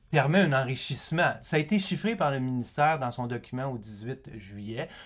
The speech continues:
Prenez un exemple très, très simple. Cent mille dollars qui est en excédent, ce que j'ai dit tantôt.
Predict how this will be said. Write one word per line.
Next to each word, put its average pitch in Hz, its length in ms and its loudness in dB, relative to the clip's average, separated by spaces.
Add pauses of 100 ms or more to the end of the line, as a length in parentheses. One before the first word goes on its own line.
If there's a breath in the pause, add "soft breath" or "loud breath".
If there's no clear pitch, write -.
(140 loud breath)
Prenez 190 180 6
un - 20 4
exemple 165 300 2
très, 208 200 2
très 151 260 -2
simple. 175 400 -2 (360 soft breath)
Cent 226 380 6
mille 220 260 4
dollars 175 480 4
qui 165 120 -8
est - 120 -8
en 135 140 0
excédent, 123 480 -6
ce 131 100 -16
que 135 120 -6
j'ai 117 160 -8
dit - 160 -14
tantôt. 135 420 -4